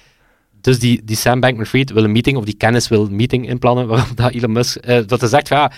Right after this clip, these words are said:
He could even do five billion if if you vision lock, hè, wat betekent van als je ook het eens bent over de visie, ehm, waarop dat Musk gewoon het duimpje omlaag duwt op de, <laughs> op de tekstbubbel. Maar gewoon zo, vijf minuten, nee.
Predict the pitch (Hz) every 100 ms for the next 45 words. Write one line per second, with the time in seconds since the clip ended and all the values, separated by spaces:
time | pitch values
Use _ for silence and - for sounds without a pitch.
0 | - _ - 139 147 170 190 156 151 -
1 | 165 160 131 120 98 - _ _ _ _
2 | _ - 123 - - _ - - 120 117
3 | 123 107 92 - 123 107 104 113 - 113
4 | 107 - 107 - - _ - - 131 131
5 | 135 131 113 104 147 147 156 - _ _
6 | _ _ _ 117 117 117 - _ 123 131
7 | 143 135 135 147 - - 120 123 123 -
8 | _ _ _ - 117 117 123 - 113 107
9 | 113 110 - 123 117 107 - - 135 202
10 | 139 156 139 147 - 135 135 147 - -
11 | 156 202 185 180 160 135 175 185 214 -
12 | - - 190 190 185 196 - 110 107 107
13 | 107